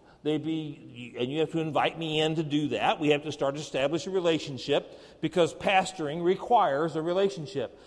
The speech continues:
And the third and last thing that that person does is they become a prophet. And it takes a while for your pastor to become a prophet because it takes a while to figure out what's going on.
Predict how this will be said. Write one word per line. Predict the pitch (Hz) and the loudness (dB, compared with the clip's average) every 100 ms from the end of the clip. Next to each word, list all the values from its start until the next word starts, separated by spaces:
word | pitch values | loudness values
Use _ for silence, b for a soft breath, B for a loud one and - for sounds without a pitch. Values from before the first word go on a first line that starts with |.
| B B | B B
And | 185 190 | 2 4
the | 165 | 4
third | 185 196 | 6 6
and | 185 170 | 6 2
last | 220 254 | 0 0
thing | 175 151 | -4 -4
that | 135 | -2
that | 151 139 | -2 -2
person | 160 147 139 | -4 -6 -4
does | 127 196 202 | -2 -2 -4
is | 160 | -4
they | 160 | -4
become | 160 170 165 | -4 -6 -6
a | |
prophet. | 165 220 208 - 107 - - b b b _ | -6 -4 -4 -6 -14 -16 -20 b b b _
And | 123 | -10
it | 120 | -4
takes | 185 180 | -6 -6
a | 113 | -4
while | 98 90 110 | -2 0 -2
for | - 107 | -6 -10
your | 98 | -10
pastor | - 107 104 101 | -8 -8 -8 -12
to | 90 | -12
become | 98 104 | -8 -6
a | 95 | -6
prophet | - 92 92 175 | -2 -2 -2 -6
because | 156 143 135 | -6 -4 -4
it | 127 | -6
takes | 147 - | -8 -8
a | 120 | -4
while | 113 117 | 0 0
to | 117 | -2
figure | 135 123 123 | -8 -6 -4
out | 113 | -2
what's | 113 113 | -4 -6
going | - 131 139 | -8 -6 -4
on. | 156 175 80 | -6 -6 -10